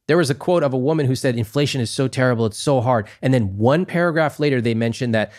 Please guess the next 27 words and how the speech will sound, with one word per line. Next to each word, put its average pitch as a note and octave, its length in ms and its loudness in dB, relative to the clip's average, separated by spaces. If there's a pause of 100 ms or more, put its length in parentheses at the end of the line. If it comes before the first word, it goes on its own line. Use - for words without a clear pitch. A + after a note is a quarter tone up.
(100)
she B2 160 0
recently C#3 400 0
took B2+ 200 -4
a G#2+ 300 2 (260)
massive B2+ 520 0
vacation A#2+ 480 0
to G#2 40 0
Disney G#2+ 300 0
World G#2 220 2
with G2+ 120 0
all G2 200 0
of F#2 80 -2
her F#2+ 100 -2
family. F2+ 380 -6 (580)
It's C3+ 160 -2
like, C3 280 0 (220)
we C3 200 2
need F#3 220 2
to - 200 0
actually C#3 380 -2
be A#2+ 320 -6
honest. - 480 -6 (140)
So B2+ 280 0
in D3+ 140 4
a F#3 60 4
rich D3 340 -2
life, A2 360 -4